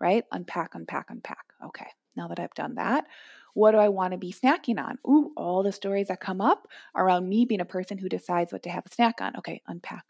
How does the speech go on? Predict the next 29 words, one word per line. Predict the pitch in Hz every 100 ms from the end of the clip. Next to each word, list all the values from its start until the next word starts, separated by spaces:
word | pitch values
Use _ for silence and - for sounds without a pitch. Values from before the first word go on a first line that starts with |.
| -
unpack, | 175 - -
unpack. | - - - _
Here | _ 202
are |
the | 196
barks, | - - _
here | - 190
are | -
the | -
yips. | - _ _ _ _ _ _ _ _ _ - - _ - 170
Okay. | - 277 269 - _ _ _ _ _ _ _ _ - _
All | - 185
right. | 190 302 - - _ _
Am | 190 202
I |
hungry | 240 - 320 359 277
right | - -
now? | - - -
Ooh, | 247 330 330 - _ _ _ _ _ _
what | 311
does | 330
hunger | 302 311 311
mean | 320 359
to | 277
me? | 208 -
Oh, | 226 - _ _ _ _ _ _ _ _ _ -
bark, | 190 -
bark, | - -
bark. | - - -